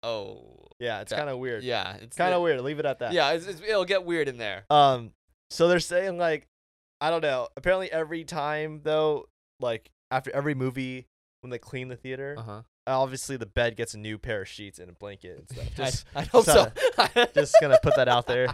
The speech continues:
Speaker 2: for anybody that's, was wondering. But, uh, yeah, I feel like it's interesting concept. I just feel like it would really be hard to stay awake in some movies.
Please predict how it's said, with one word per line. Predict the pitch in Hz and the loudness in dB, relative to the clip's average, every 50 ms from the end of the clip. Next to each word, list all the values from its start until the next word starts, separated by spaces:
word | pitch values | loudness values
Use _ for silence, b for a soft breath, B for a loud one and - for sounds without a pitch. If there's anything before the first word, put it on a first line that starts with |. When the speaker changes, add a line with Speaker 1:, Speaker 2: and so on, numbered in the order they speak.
| - - - | -4 -8 -6
Speaker 2:
for | 143 135 | -4 -2
anybody | 127 127 127 120 127 127 123 | -2 -2 -2 -2 -2 -2 0
that's, | 120 120 117 - - - - | 0 -2 -2 -6 -12 -12 -10
was | 123 113 - | -10 -6 -4
wondering. | 120 123 120 113 107 113 113 - _ b b b b _ | -4 -4 -4 -6 -8 -10 -12 -14 _ b b b b _
But, | 160 156 165 165 | 4 6 8 8
uh, | 165 156 156 147 | 6 6 4 2
yeah, | 143 170 226 247 175 - - | 0 -4 -6 -6 -8 -10 -8
I | - 147 156 | -6 -6 -6
feel | 151 214 | -6 -4
like | 226 254 262 220 | -4 -4 -4 -6
it's | 190 170 - - | -8 -10 -6 -6
interesting | 156 147 165 185 - - 233 214 | -6 -6 -6 -8 -8 -8 -8 -8
concept. | 180 - 143 135 131 - 147 147 151 147 - - - | -6 -4 -4 -4 -4 -2 0 0 0 -2 -6 -6 -4
I | 123 131 | -4 -2
just | 139 147 - - - | -2 -4 -8 -8 -6
feel | 165 165 175 | -6 -4 -4
like | 175 170 160 143 131 _ _ _ - | -4 -4 -4 -4 -6 _ _ _ -4
it | 131 147 | -2 0
would | 151 151 139 127 120 _ | 0 -2 -2 -4 -10 _
really | 139 135 143 151 160 180 180 170 160 | -10 -6 -4 -4 -2 -4 -4 -6 -8
be | 143 131 139 135 | -8 -6 -6 -4
hard | 113 123 139 147 147 | -2 -2 -2 -2 -2
to | - 127 | -4 -8
stay | - - 131 | -6 -4 -4
awake | 127 110 113 123 127 - | -2 -2 -4 -4 -6 -6
in | 123 107 | -10 -10
some | 117 107 104 | -10 -10 -8
movies. | 110 120 110 95 85 - - | -10 -10 -10 -12 -14 -18 -20